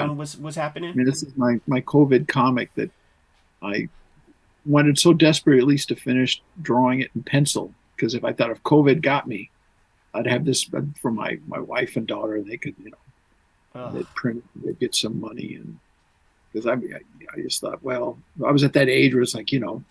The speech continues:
Speaker 2: whenever they, they talk about if you're over, if you're over sixty-five,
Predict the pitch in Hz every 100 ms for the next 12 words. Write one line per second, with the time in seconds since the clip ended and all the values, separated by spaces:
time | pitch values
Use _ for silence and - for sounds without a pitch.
0 | _ 135 156 175 165 147 147 151 156 147
1 | 131 120 _ _ _ _ _ - 170 175
2 | 208 254 220 196 165 165 214 214 196 -
3 | 147 - - 190 190 196 214 123 143